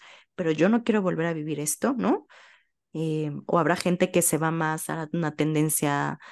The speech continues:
de ansiedad y de depresión, eh, que, que pueda decir, "Ok, algo está pasando, algo está, estoy reconociendo en mi vida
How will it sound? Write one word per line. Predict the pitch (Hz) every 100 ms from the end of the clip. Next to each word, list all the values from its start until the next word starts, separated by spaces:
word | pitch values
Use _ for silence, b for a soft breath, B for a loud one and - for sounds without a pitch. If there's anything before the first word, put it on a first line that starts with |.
| B B
de | 151
ansiedad | 147 147 147 147 147 147
y | 147
de | 143
depresión, | 139 - - - 170 151 139 139 - -
eh, | - 147 131 131 127 156 B B B B _ _ _ _ _ _ _ _ _ _ _ _ -
que, | 185 185 170 -
que | - 151
pueda | - 185 185
decir, | 156 - 170
"Ok, | 151 - 202 156 - _ _ -
algo | 156 247 233
está | 185 - 151
pasando, | 160 - 147 - - -
algo | 160 196 226
está, | 226 - 196 190 190 196
estoy | 180 - 170
reconociendo | 196 196 180 160 - 175 175
en |
mi | 160 143
vida | 180 190 233 349